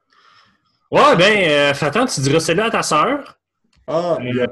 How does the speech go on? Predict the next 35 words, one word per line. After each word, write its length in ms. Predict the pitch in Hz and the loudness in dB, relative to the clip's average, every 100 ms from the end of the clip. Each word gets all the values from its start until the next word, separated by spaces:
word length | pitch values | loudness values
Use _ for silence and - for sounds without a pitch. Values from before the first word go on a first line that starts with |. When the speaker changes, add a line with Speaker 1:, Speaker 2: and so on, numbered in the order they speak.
| 123 | -4
Speaker 2:
pas 100 | 117 | -4
de 60 | 165 | -6
problème. 560 | 139 120 123 127 117 110 _ _ _ _ _ _ _ _ - | -8 -8 -6 -8 -10 -18 _ _ _ _ _ _ _ _ -18
Ouais, 100 | 120 | -12
Speaker 1:
Super. 520 | 113 110 139 151 190 | -8 -4 -2 -2 -6
Speaker 2:
ça 60 | - | -8
Speaker 1:
Fait 180 | 139 113 | -6 -4
que 220 | 135 - - _ _ - - _ - - | -4 -8 -16 _ _ -20 -20 _ -16 -4
l'autre 220 | 156 147 | -4 -2
gars, 120 | 165 | 0
il 60 | 180 | 0
arrive. 300 | 131 151 202 | 0 -2 -4
Quoi ? 160 | 190 285 294 - _ _ _ _ - | -4 -4 -6 -12 _ _ _ _ -12
Euh, 540 | 139 135 127 123 117 117 - | -8 -6 -6 -10 -16 -16 -12
personne 360 | 147 - 359 | -8 -6 -2
m'a 160 | 302 190 | -2 -2
appelé. 460 | 143 143 240 - _ _ _ _ _ _ _ _ _ _ _ _ _ _ _ _ _ _ _ | -2 -6 -6 -10 _ _ _ _ _ _ _ _ _ _ _ _ _ _ _ _ _ _ _
Speaker 2:
Ben, 280 | 110 101 107 _ _ _ _ _ _ _ _ | -16 -16 -18 _ _ _ _ _ _ _ _
en 60 | 101 | -20
tout 100 | _ - | _ -16
cas, 80 | 110 | -12
moi, 120 | 117 | -10
il 60 | |
y 20 | 117 | -10
a 40 | |
quelqu'un 260 | 113 113 120 | -8 -10 -10
qui 100 | 123 | -8
m'a 120 | 120 | -8
dit, « 640 | 110 123 131 131 123 117 | -8 -10 -8 -8 -8 -6
J'ai 120 | 117 | -6
besoin 260 | 123 135 143 | -4 -4 -4
de 60 | 131 | -6
voir. » 680 | 135 147 151 135 110 - _ _ _ _ _ _ _ _ _ _ _ _ - | -4 0 0 -2 -8 -14 _ _ _ _ _ _ _ _ _ _ _ _ -18
Speaker 1:
Ouais, 120 | 110 | -8
ben. 280 | 120 120 | -6 -6